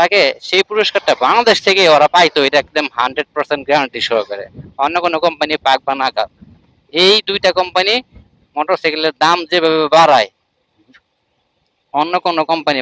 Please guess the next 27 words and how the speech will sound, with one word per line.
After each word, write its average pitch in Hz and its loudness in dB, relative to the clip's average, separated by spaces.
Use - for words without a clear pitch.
বাংলাদেশে 139 -4
এইভাবে 151 4
মোটরসাইকেলের 117 -6
দাম 123 -2
বাড়ায় 98 0
না। 107 -16
তো 175 -2
যাই 196 4
হোক, 220 2
বেশি 170 -4
কিছু 185 -4
বলবো 175 -2
না, 196 2
আবার 135 -10
অনেকে 135 -6
আবার 131 0
গালাগালি 135 0
করবেন 127 0
যে 131 -2
Yamaha 127 -2
কোম্পানি, 127 -2
ইয়া, 131 0
আর 127 -2
ওয়ান 127 -2
ফাইভ 123 2
এটা 123 -4
একটা 123 0